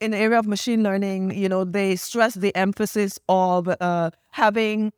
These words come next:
the hard skills like coding and programming and statistics. But then there are some other skills such as, uh, expertise in that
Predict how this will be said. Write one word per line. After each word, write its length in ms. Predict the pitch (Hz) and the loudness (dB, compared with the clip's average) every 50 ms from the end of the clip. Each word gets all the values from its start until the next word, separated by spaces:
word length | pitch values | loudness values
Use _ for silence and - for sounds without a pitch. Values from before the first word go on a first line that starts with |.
| _ | _
the 220 | - 175 214 190 196 | -2 0 2 2 2
hard 400 | - - 269 240 220 220 214 - | 0 0 2 2 4 2 0 -4
skills 560 | - - - 220 208 196 190 190 190 185 208 | -8 -6 -6 -4 -2 0 0 -2 -2 -2 -4
like 340 | 196 185 180 170 165 160 - | 0 2 2 2 2 0 -2
coding 680 | - - - 254 233 214 202 202 196 190 190 190 190 | -6 -4 -2 0 0 2 2 2 0 0 0 0 -2
and 140 | 180 180 - | -2 -2 -2
programming 500 | - 240 220 202 196 185 185 185 185 185 | -2 -2 0 2 2 2 2 0 0 -2
and 80 | 180 | -4
statistics. 600 | - - 226 202 - 370 - - - 196 185 - - _ _ _ _ _ - | -6 -6 -8 -6 -4 -6 -6 -4 -6 -8 -8 -8 -10 _ _ _ _ _ -4
But 200 | 208 240 220 196 | -4 -4 0 0
then 640 | 269 294 294 269 240 226 220 220 226 226 202 214 196 | 0 2 2 2 2 0 0 0 -2 -4 -4 -4 -4
there 200 | 214 214 202 196 | -2 -2 0 -2
are 100 | 196 208 | -2 -2
some 200 | - 226 220 208 | -4 -6 -2 0
other 240 | 254 269 254 254 - | 2 2 2 0 -2
skills 520 | - - - 254 226 214 208 208 - - - | -4 -4 -2 0 0 0 -2 -4 -6 -10 -12
such 320 | 190 - - 220 208 202 - - | -10 -2 0 2 2 0 0 0
as, 560 | - 190 185 185 180 175 175 175 175 170 175 - _ _ _ _ _ _ _ _ _ _ _ - | 2 2 4 4 4 2 2 -2 -4 -10 -12 -14 _ _ _ _ _ _ _ _ _ _ _ 0
uh, 320 | 202 196 190 185 185 185 - - | 2 4 4 4 4 2 2 0
expertise 840 | 202 214 - - - - - 240 208 - - - 233 170 - - - - | -2 -2 -2 -6 -8 -2 0 0 0 -2 -2 -4 -4 -4 -4 -8 -4 -2
in 220 | 202 190 190 185 | 0 0 2 2
that 200 | 180 170 165 - | 4 2 2 0